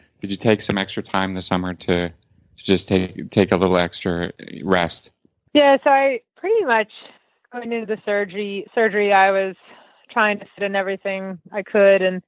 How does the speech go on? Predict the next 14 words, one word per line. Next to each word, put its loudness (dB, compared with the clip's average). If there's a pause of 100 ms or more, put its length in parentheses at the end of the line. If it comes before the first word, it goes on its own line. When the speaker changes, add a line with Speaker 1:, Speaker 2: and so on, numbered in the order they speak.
(360)
Speaker 2:
get 2
all 4
my 2
ducks 2
in -10
a -4
row. 0 (140)
Um, -2
I -10
had 2
the -14
surgery. -4 (200)
I -4
was -4